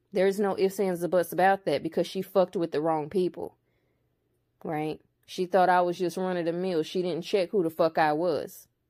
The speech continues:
Okay? She didn't check who the fuck I was.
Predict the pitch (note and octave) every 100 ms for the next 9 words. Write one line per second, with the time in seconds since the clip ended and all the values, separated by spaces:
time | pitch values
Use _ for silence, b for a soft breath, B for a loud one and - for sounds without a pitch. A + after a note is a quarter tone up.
0 | _ _ _ _ _ _ _ _ _ _
1 | - - D3+ F3 D3+ E3 F#3+ _ _ _
2 | _ _ _ - G#3 G3 G3+ G3 F3 E3+
3 | E3+ D#3 D#3 D3+ E3 A2 - -